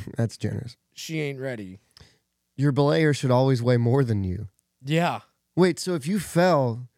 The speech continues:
Speaker 2: It
Speaker 1: she's
Speaker 2: was,
Speaker 1: coming up
Speaker 2: it
Speaker 1: off
Speaker 2: was
Speaker 1: the
Speaker 2: my
Speaker 1: ground.
Speaker 2: buddy's girlfriend, and she weighed a hundred and ten pounds, like, five two. I'm, like, five nine, five ten,
Speaker 1: How does she stop
Speaker 2: one fifty-five.
Speaker 1: you?
Speaker 2: With the belay device, it has a brake on it.
Speaker 1: Yeah, but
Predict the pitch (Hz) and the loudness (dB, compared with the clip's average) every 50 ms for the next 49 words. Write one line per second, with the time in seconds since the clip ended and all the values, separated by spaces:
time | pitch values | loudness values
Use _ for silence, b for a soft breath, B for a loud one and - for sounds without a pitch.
0 | _ _ _ - 160 175 196 196 185 208 196 180 165 165 180 190 - - 196 160 | _ _ _ -6 0 2 2 2 2 2 2 2 2 4 4 6 4 6 4 2
1 | - 196 196 180 175 170 170 180 185 202 190 165 156 165 170 185 175 - 151 127 | 2 4 4 4 4 4 4 2 2 0 -2 -2 -2 0 0 0 -2 -4 -8 -8
2 | 113 107 107 107 - _ _ _ _ _ - 143 139 - - - 165 160 156 151 | -8 -8 -10 -12 -16 _ _ _ _ _ -12 -12 -10 -10 -10 -8 -6 -4 -4 -2
3 | 160 156 151 147 135 - - - 156 156 160 143 127 147 160 147 139 143 139 135 | -2 -2 -4 -4 -8 -12 -10 -10 -8 -6 -6 -8 -8 -10 -10 -8 -8 -8 -8 -8
4 | 131 131 120 113 107 - _ _ _ - 131 120 113 110 - - 95 - - _ | -8 -8 -10 -10 -10 -12 _ _ _ -8 -8 -8 -8 -12 -14 -16 -16 -18 -18 _
5 | _ _ _ _ _ _ _ _ _ _ _ _ _ _ _ _ _ _ _ _ | _ _ _ _ _ _ _ _ _ _ _ _ _ _ _ _ _ _ _ _
6 | _ _ _ _ _ _ _ _ _ 131 127 143 147 139 135 120 - - - - | _ _ _ _ _ _ _ _ _ -10 -8 -6 -6 -6 -8 -8 -12 -20 -12 -6
7 | 139 127 131 131 127 127 120 123 120 117 120 117 117 117 117 113 117 110 107 104 | -4 -4 -4 -4 -4 -6 -8 -8 -10 -10 -8 -8 -8 -10 -10 -10 -10 -12 -12 -12
8 | - 117 107 143 160 175 175 - - 190 170 - - 202 214 214 - 170 123 107 | -12 -8 -6 -4 -2 -2 -2 -4 -4 -6 -6 -4 -4 -4 -4 -4 -2 -2 -2 -2
9 | 104 107 107 _ _ _ _ _ _ _ 147 143 - - 147 135 127 123 131 139 | -4 -6 -12 _ _ _ _ _ _ _ -10 -6 -4 -4 -4 -4 -6 -6 -6 -4
10 | 160 202 190 147 110 92 98 101 - 120 123 117 110 101 127 135 139 127 117 107 | -4 -4 -6 -8 -10 -10 -12 -12 -10 -10 -8 -8 -10 -10 -10 -10 -10 -10 -10 -12
11 | 101 95 87 - _ _ - 233 220 175 147 165 160 | -14 -14 -16 -20 _ _ -2 0 0 2 2 0 0